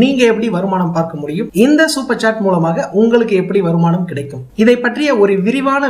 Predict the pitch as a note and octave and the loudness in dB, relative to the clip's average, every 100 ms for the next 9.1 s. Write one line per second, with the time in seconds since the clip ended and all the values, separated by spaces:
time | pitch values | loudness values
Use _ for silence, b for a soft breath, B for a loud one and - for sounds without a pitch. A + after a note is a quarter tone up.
0 | G#3 G#3 F#3+ G#3 C#4+ - F#3+ F#3+ E3+ D#3 | 0 2 2 2 -2 -6 -4 0 2 0
1 | D3 D3+ - G#3 C4+ D4 D4+ - B3 B3+ | -4 -6 2 4 4 2 -4 -2 0 0
2 | F#3+ A3+ - B3+ D#4 D4 D#4 - F#3 A3 | -2 -4 -4 -4 -4 -2 -2 -2 -2 -2
3 | A3 D#4 D4 C4+ C#4+ C#4+ F#3+ G3 G#3+ G#3+ | 0 0 2 2 0 0 0 0 0 2
4 | G#3 F#3 F#3 F3 G3+ G3+ E3+ B3 - F3+ | 2 2 2 2 2 2 2 -2 -4 -2
5 | B3 C#4+ - A#3+ A3 C4 C#4 - F#3+ G#3+ | 0 0 -2 -2 -2 0 -2 -2 -4 0
6 | F#3 F#3 A3 F#3+ F3 A3+ G#3 E3 E3 D#3+ | 2 2 0 0 0 -2 -2 -2 -4 -6
7 | C3 C#3 - - - B3 A3 A#3 - G3+ | -6 -8 -10 -4 0 2 2 0 -2 -2
8 | B3 B3 F#3 E3+ C#4 B3 E3+ F#3+ G#3 A3 | -2 -2 -4 -2 -4 -4 -2 2 2 0